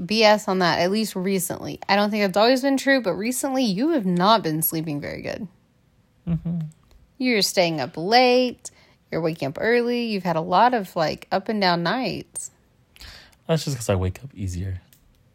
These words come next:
Speaker 2: Like, when the girls wake up or when the dogs get up and one of them's farting and it smells up the room, like, I
Speaker 1: Leave
Speaker 2: wake
Speaker 1: my
Speaker 2: up.
Speaker 1: old man dog alone. I think we're gonna have to take him to the vet soon.
Speaker 2: Mm-hmm.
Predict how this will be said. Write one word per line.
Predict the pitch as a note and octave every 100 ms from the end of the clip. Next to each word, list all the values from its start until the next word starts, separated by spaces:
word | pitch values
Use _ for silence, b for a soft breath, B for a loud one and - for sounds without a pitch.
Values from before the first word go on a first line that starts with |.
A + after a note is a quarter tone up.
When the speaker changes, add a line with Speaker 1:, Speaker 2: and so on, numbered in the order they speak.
| _ _ _ _ _ -
Speaker 2:
Like, | A2+
when | A2+
the | A2
girls | G2+ G#2+ A2+ A2
wake | G#2+ G#2+
up | G#2+ A2
or | G2+
when | G2
the |
dogs | G2 G2 G#2 G2+
get | - G#2
up | G#2+ G#2+ -
and | F2+ F2+ B B B B B -
one | G#2+
of | G#2+
them's | G#2 G2 -
farting | G#2 G#2+ A2 G#2+ G#2
and | F#2+ F#2 F#2
it | F#2
smells | - - - _ _ - A2 A2 A2
up | G#2
the | G2+
room, | G2+ G#2+ G#2+ G#2 G2
like, | F#2+
I | - -
Speaker 1:
Leave | G4+ A4 A4
Speaker 2:
wake | A3+ D4+
Speaker 1:
my | C#4+
Speaker 2:
up. | C#4
Speaker 1:
old | D#4+ E4
man | D#4 D4+ C#4+
dog | C4+ B3+ B3+
alone. | A#3+ G#3 G3+ - - - G#3+ b b b b b b _ _ _ _ _ _ _ _ _ -
I |
think | G#3+ A3
we're | G3+
gonna | G3+ F#3
have | F#3
to | -
take | F#3
him | F3+
to | F3+
the | F3+
vet | F3 -
soon. | - F3+ F#3 F3 _ _ _ _ - -
Speaker 2:
Mm-hmm. | F#2 G#2 G2